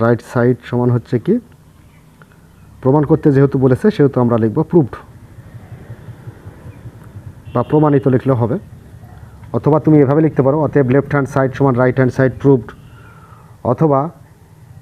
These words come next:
এক্স স্কয়ার প্লাস ওয়ান by এক্স স্কয়ার সমান আঠারো, এটাও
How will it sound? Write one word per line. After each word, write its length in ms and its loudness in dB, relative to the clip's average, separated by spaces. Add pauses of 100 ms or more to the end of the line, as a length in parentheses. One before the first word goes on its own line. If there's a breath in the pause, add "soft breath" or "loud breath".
(260)
এক্স 140 -6 (120)
স্কয়ার 320 2
প্লাস 260 0
ওয়ান 200 2
by 140 2
এক্স 200 -4
স্কয়ার 280 0
সমান 200 0 (100)
আঠারো, 260 -2 (360)
এটাও 180 2